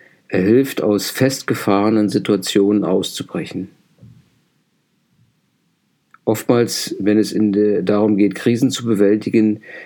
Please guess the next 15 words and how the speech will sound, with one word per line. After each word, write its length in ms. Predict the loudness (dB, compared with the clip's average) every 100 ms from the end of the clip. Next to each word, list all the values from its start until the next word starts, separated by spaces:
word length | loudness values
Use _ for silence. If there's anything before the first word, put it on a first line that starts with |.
| -20 _
kann 440 | 0 2 2 2 0
der 200 | 0 2
Uranus 840 | 2 2 2 4 2 0 -6 -4
durch 200 | -2 0
seine 540 | 2 2 4 2 2 -2 -6 -6
Sp-, 160 | -10 -14 -10 -6 -4 -6 -6 -8 -10
Sprunghaftigkeit 1120 | -12 -2 0 2 0 -2 -4 -2 0 2 2 2
oder 320 | 2 0 -4 -14 -16
Spontaneität 1080 | -2 0 2 2 2 2 0 2 2 2 -6 -20 -14 -12 -12 -16 _ _ _ _ _ _ _ _ _ _ -20 -18 -12 -12 -14 _ _
und 180 | -2 2
durch 220 | 0 2
die 260 | 0 2 2
ihm 120 | 2
innewohnende 540 | 2 2 4 4 4
Intuition 1000 | 2 0 2 0 0 0 2 4 2 -2